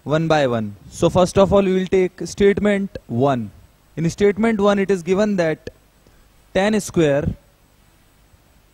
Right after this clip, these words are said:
sec inverse minus sec inverse two plus co-, cot inver-, cot square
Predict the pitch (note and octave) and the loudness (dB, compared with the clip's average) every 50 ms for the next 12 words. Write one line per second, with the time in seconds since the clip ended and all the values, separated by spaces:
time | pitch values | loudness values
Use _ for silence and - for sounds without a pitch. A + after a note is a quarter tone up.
0 | _ _ _ _ - - - D#3+ E3 E3 - F3 F3 E3+ F3 F3+ E3+ - E3 D#3 | _ _ _ _ -16 -8 -4 -4 -2 -2 -2 -2 0 2 2 2 0 -2 -4 -4
1 | D3+ D#3 E3 E3 E3 - - - - - - F3+ E3 F3 E3+ D#3 D3+ D3+ - - | -4 -2 -4 -4 -6 -6 -10 -18 -8 -4 -2 -2 -2 -2 -2 0 0 -2 -2 -2
2 | - E3 F3+ A#3+ - _ _ _ _ _ _ _ _ _ - F3 F#3 F3+ D#3 - | -2 -2 -2 -2 -4 _ _ _ _ _ _ _ _ _ 0 2 2 2 2 0
3 | - - - - - - - - - - _ _ _ _ _ _ _ _ _ _ | -4 -10 -20 -20 -20 -20 -20 -20 -20 -20 _ _ _ _ _ _ _ _ _ _
4 | _ _ - - D#3 E3 E3 - - _ _ - - _ - D#3+ E3+ F#3+ G#3 - | _ _ -2 0 2 2 2 0 -2 _ _ -20 -20 _ 0 4 4 4 4 2
5 | G3 F3 E3 D#3+ D#3 D3+ D3 - _ _ _ - D#3+ E3+ F3+ E3 F3 D#3+ - - | 0 0 0 0 0 0 -2 -6 _ _ _ 0 2 4 4 2 0 -2 -4 -2
6 | D3+ C#3+ C#3 D3 E3+ | 0 0 0 -2 -4